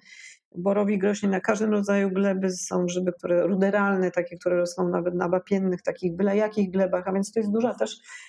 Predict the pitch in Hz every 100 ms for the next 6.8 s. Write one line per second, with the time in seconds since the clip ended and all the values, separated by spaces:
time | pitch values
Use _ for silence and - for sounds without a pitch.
0 | - 190 233 - 233 202 196 196 240 -
1 | 196 226 233 262 233 233 233 240 240 247
2 | 233 240 240 240 226 208 - - - 240
3 | 233 233 220 202 202 190 202 220 214 208
4 | 180 202 208 233 233 233 190 185 196 190
5 | 202 196 190 180 190 - - - 214 214
6 | 180 165 - 180 190 196 202 180